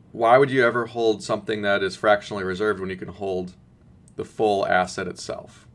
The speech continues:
And I think a lot of people are gonna come to question this in the coming years and decades, and we're gonna start to see Bitcoin appreciate significantly.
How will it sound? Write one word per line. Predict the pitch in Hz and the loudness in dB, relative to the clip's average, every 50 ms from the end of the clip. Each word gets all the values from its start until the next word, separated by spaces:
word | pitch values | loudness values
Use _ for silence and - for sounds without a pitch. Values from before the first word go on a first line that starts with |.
| - _ _ - - - _ _ - - | -20 _ _ -20 -20 -20 _ _ -16 -8
And | - 113 110 | -2 0 0
I | 107 | 0
think | 104 127 123 113 | 0 -2 -4 -2
a | 107 101 | 0 2
lot | 101 101 104 107 | 4 4 4 4
of | 107 | 2
people | - 117 110 113 107 | -2 -8 -6 -4 -2
are | 104 | -2
gonna | 104 101 101 | -2 -2 -4
come | 95 - - 104 98 | -6 -8 -10 -8 -8
to | 95 | -8
question | 95 - 101 98 101 - - 113 | -6 -4 -4 -4 -4 -6 -10 -10
this | 110 107 107 - | -8 -10 -10 -10
in | 101 | -12
the | 95 | -14
coming | 92 - - 92 92 92 90 90 90 90 - - _ _ _ _ | -14 -12 -10 -10 -8 -8 -8 -8 -10 -14 -16 -20 _ _ _ _
years | - 104 104 107 107 95 | -8 -4 -2 -2 -2 -4
and | 98 92 | -4 -2
decades, | 95 113 131 - 160 156 160 156 151 - - - _ _ _ _ _ _ _ _ _ _ _ _ _ - | 0 0 0 0 -2 -6 -6 -6 -10 -14 -20 -20 _ _ _ _ _ _ _ _ _ _ _ _ _ -6
and | 110 107 104 104 101 101 98 98 95 92 - | -4 0 2 2 2 2 0 -2 -6 -10 -6
we're | - 110 107 | -2 -2 0
gonna | 117 113 107 | 0 0 -2
start | - - 104 101 | -2 -4 -6 -6
to | - | -8
see | - - 104 | -10 -12 -10
Bitcoin | 95 90 98 98 - - 95 92 | -8 -8 -8 -8 -8 -8 -8 -8
appreciate | 90 - - 95 92 - - 95 92 - | -8 -10 -10 -12 -10 -8 -8 -10 -8 -8
significantly. | - 92 87 95 98 95 - 90 - 104 - - 82 - - | -10 -10 -10 -10 -10 -10 -12 -14 -14 -16 -16 -14 -14 -14 -16